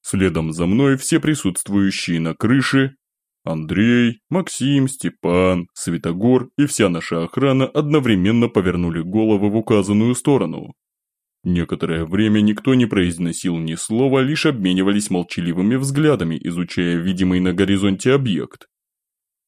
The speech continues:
К слову, будет добавить, что пока мы разносили штаб и военную элиту вражеской империи, весьма удачным образом собравшуюся этим утром в одном месте, наша охрана при поддержке моих бесов сделала всё, чтобы не допустить помощи извне непосредственно внутрь штаба.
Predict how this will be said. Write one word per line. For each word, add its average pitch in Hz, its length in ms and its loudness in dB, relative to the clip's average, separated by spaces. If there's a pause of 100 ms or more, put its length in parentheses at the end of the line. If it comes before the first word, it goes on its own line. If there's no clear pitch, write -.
(140)
К - 60 -16
слову, 87 440 -2
будет 87 440 -2
добавить, 98 520 0
что - 220 -2
пока 143 240 2
мы 104 120 4
разносили 87 520 -2
штаб 92 320 -2
и - 20 -2
военную 87 600 0
элиту 92 260 -2
вражеской 87 540 -2
империи, 131 540 0
весьма 165 340 -2
удачным 139 520 0
образом 90 400 0
собравшуюся 95 760 -2
этим 90 440 -2
утром 85 380 -4
в 92 60 0
одном 87 280 -2
месте, 95 440 0
наша 135 480 2
охрана 147 360 0
при 151 140 -2
поддержке 156 580 -2
моих 82 240 -2
бесов 127 540 0
сделала 85 680 0
всё, - 280 0
чтобы 170 360 0
не 190 100 2
допустить 175 580 -2
помощи 87 380 -2
извне 85 400 0
непосредственно 98 840 -2
внутрь 101 320 0
штаба. - 600 -2